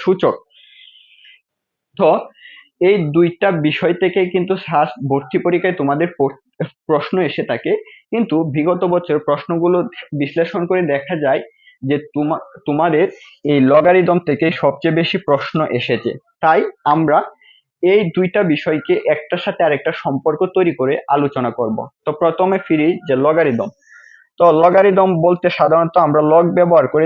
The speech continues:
যে সংখ্যাগুলো লিখি, সেটাই হচ্ছে লগারিদম। আর লগারিদমের তোমাদের দুইটা ভাগ হয়, একটা হচ্ছে তোমাদের স্বাভাবিক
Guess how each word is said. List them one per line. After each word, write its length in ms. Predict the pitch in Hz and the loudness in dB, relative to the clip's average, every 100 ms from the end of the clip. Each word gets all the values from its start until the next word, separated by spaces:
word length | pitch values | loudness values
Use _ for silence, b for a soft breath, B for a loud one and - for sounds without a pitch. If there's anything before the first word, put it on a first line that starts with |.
| 165 | 0
যে 60 | 165 147 | 0 -2
সংখ্যাগুলো 440 | 139 156 160 170 151 | 0 2 2 2 2
লিখি, 180 | 123 170 | -2 -2
সেটাই 280 | 147 131 147 | -2 2 2
হচ্ছে 180 | 156 - 147 | 2 0 2
লগারিদম। 500 | 156 160 165 139 147 - - | 4 4 4 4 2 0 0
আর 80 | 139 127 127 | 0 2 2
লগারিদমের 560 | 156 185 185 170 165 156 | 4 4 2 2 0 0
তোমাদের 280 | 139 139 156 143 | 0 0 0 -2
দুইটা 220 | 131 151 131 | -2 0 0
ভাগ 120 | 120 117 - | 0 -2 -2
হয়, 180 | 151 - - | 0 0 -2
একটা 200 | 131 - 143 | -6 -6 -4
হচ্ছে 240 | 160 156 175 - | -6 -4 -6 -4
তোমাদের 360 | 135 135 165 170 - | -2 0 0 -2 -2
স্বাভাবিক 420 | 139 143 160 | 0 2 0